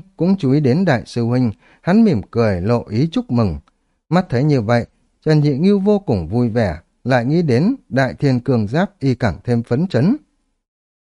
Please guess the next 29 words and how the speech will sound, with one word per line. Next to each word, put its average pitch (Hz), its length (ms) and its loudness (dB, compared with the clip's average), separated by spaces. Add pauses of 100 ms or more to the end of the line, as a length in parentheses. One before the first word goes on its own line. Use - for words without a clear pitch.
(360)
Mà 156 140 0
sau 202 180 0
khi 208 200 0
Thái 196 240 -4
Tể 107 260 -4
đọc 98 260 -6
xong 123 220 -2
ban 120 200 0
thưởng 107 340 -2
cho 110 280 -2
Trần 101 220 -4
Nhị 90 180 -4
Ngưu, 127 280 2 (340)
hơi 202 200 2
dừng 135 220 0
lại 120 240 0
cho 190 100 -2
mọi 170 180 2
người 117 160 0
có 185 120 -2
thời 110 240 -2
gian 117 220 -2
tiếp 220 200 -2
nhận 120 260 0
việc 104 180 -6
này 92 340 -4
rồi 131 180 -2
mới 147 140 2
tiếp 226 160 0